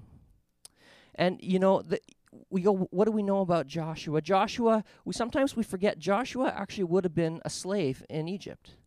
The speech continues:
He would have understand what it would have been like to have been under the taskmaster of Egypt. He saw how God, we, the, the, the plagues.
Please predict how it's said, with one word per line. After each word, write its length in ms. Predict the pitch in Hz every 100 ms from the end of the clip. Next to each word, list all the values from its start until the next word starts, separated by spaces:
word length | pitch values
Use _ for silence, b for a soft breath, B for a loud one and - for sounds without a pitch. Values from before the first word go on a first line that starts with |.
| b b b
He 120 | -
would 160 | 214 220
have 80 | 202
understand 540 | 190 190 - 202 202
what 140 | 196 196
it 100 | 175
would 120 | 180
have 80 | 160
been 120 | 175
like 280 | 165 185 202
to 60 |
have 40 | 165
been 140 | 165
under 180 | 135 185
the 100 | 156
taskmaster 960 | - 170 165 - 180 175 180 - 185 175 B B
of 140 | 147 139
Egypt. 520 | 180 175 196 214 - - B
He 220 | - 233 262
saw 640 | - - 214 233 214 156 -
how 160 | - 175
God, 480 | 156 180 175 170 - b b b - _ _ -
we, 300 | - 160 175 -
the, 240 | 151 147
the, 220 | 107 139 131
the 140 | 131
plagues. 720 | - - 156 196 208 - -